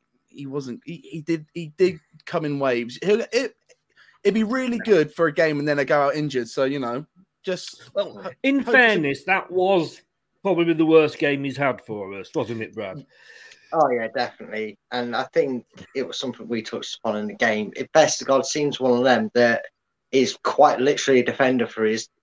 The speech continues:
Speaker 3: ginormous height, but if he, if he's asked to command that back line, he's probably not the most assured. He always looks confused. I don't know if that's his natural face, Jack. You'll know
Speaker 1: Oh,
Speaker 3: from
Speaker 1: yeah.
Speaker 3: having met him, Bob Lumber.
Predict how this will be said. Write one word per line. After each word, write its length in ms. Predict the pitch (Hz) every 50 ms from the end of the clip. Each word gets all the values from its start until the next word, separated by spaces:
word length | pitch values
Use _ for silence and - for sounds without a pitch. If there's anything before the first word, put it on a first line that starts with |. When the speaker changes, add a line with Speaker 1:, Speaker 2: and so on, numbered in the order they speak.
| -
Speaker 3:
ginormous 720 | - - 120 120 123 127 131 135 131 131 123 123 117 117 -
height, 500 | - - - 156 131 104 104 104 113 113 _ -
but 120 | - 131 -
if 120 | 123 120 -
he, 400 | 135 127 127 127 127 123 120 113 _ _ _ _ _ -
if 100 | - 127
he's 160 | 139 143 - 175
asked 260 | 165 143 - - -
to 80 | -
command 460 | - - 139 151 151 156 156 147 131 117
that 160 | 117 117 -
back 180 | - 123 - - -
line, 240 | 110 113 117 123 120
he's 180 | 107 123 113 - -
probably 560 | - - - - 165 165 160 147 135 127 131
not 160 | 131 135 -
the 80 | 127 131
most 280 | 135 131 127 - - 120
assured. 420 | 113 - - 143 123 117 113 113
He 100 | 143 190
always 260 | 208 226 247 233 -
looks 360 | 240 233 - - - - - _ -
confused. 840 | - 214 202 208 - 190 202 180 139 117 107 98 101 113 - - _ _ _ _ -
I 60 | 156
don't 120 | 196 220
know 80 | 190 196
if 80 | 190 -
that's 160 | - - -
his 140 | 165 156 135
natural 380 | 170 180 - - - 170 151 139 -
face, 300 | 170 156 165 160 156 - -
Jack. 340 | - 110 98 120 - - - - _ _ _ _
You'll 180 | - 151 156 147
know 180 | 151 156 151 151
Speaker 1:
Oh, 60 | 147 -
Speaker 3:
from 100 | - 104
Speaker 1:
yeah. 80 | 135
Speaker 3:
having 260 | 147 143 135 143 143
met 120 | 139 139 123
him, 120 | 131 127 -
Bob 120 | - 151 143
Lumber. 260 | 160 151 135 123 120